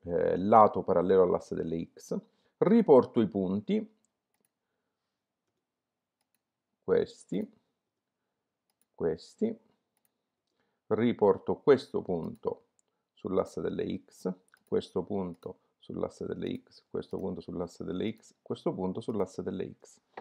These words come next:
Come potete notare, ho realizzato la proiezione ortogonale di un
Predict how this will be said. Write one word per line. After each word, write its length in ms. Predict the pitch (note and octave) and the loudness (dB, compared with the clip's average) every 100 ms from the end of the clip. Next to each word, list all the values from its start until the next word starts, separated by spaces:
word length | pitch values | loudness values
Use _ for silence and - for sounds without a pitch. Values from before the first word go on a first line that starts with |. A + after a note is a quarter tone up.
| - _ _ _ | -20 _ _ _
Come 300 | C4 B3+ F3 | 8 10 8
potete 320 | D3 D#3 C#3+ | 6 2 4
notare, 640 | C3 B2+ G2 F#2+ D#3+ - _ _ _ _ _ _ _ - _ - - - | 4 8 10 10 6 2 _ _ _ _ _ _ _ -20 _ -20 -20 10
ho 320 | G#3 D#3 - | 12 12 8
realizzato 640 | C3+ D3 F#3 D#3+ A#2 F#2 C3+ | 4 6 6 4 6 6 6
la 100 | D3 | 2
proiezione 600 | F3 D#3+ - G#2 F#2+ G2 - | 2 0 2 2 2 -2 4
ortogonale 960 | D3 - E3+ A3 D3+ G2+ A#2 D3+ D#3 - | 4 6 4 6 6 6 6 6 4 -6
di 180 | C3 | 0
un 400 | B2+ A2 A#2 B2 | 2 2 0 -2